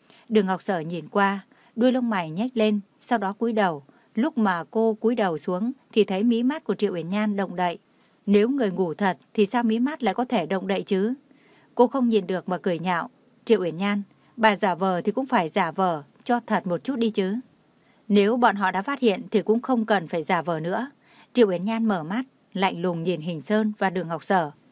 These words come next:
Giọng lạnh băng hỏi, "Hai người đã hài lòng chưa?"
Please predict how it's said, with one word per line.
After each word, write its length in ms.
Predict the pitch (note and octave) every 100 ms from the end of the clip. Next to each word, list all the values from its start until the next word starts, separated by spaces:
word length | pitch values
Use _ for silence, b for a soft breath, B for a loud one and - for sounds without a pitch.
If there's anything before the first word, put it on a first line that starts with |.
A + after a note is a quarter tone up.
| b b
Giọng 340 | F#3 G#3+ F#3 F3+
lạnh 280 | F#3 G3
băng 180 | G3 G3+
hỏi, 280 | G3 F3 C#3+ - _ _ _ -
"Hai 200 | A#3 A3+
người 160 | G3+
đã 100 | G3+
hài 180 | A3+ G3+
lòng 200 | F#3+ E3+
chưa?" 300 | G#3 G3+